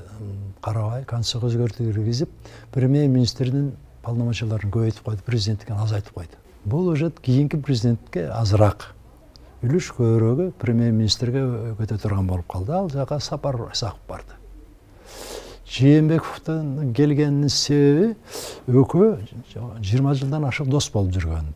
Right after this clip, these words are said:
Жээнбековдун түштүктөгү, э, Атамбаевдин партиясын аябай колдоп бергендиги үчүн С Д П Кнын башта түштүк деп атсалар, аябай начар болчу.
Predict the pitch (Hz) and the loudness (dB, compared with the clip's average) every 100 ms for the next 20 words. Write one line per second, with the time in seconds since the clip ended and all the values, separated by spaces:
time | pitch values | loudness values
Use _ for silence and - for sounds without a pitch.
0 | - 95 95 120 147 - - 170 - - | -10 -2 0 2 0 -4 -8 -10 -10 -12
1 | 143 - 151 143 156 147 - - - - | -12 -4 -2 0 0 -4 -10 -18 -16 -16
2 | - - 123 120 127 131 117 117 120 117 | -14 -4 2 2 2 2 0 0 -2 0
3 | 135 135 135 143 143 127 131 - 135 - | 2 2 2 0 -2 0 -2 -2 -2 0
4 | 131 135 135 135 131 139 135 131 131 - | 4 6 6 4 4 2 0 0 0 -2
5 | 170 - _ - - 127 120 120 139 135 | -8 -16 _ -20 -4 0 0 2 2 2
6 | 131 123 135 - - - 139 139 135 - | 2 0 -4 -6 -10 -8 -6 -2 -4 -2
7 | 135 123 139 139 127 156 180 - - | -2 -2 -2 -2 -2 -4 -6 -8 -10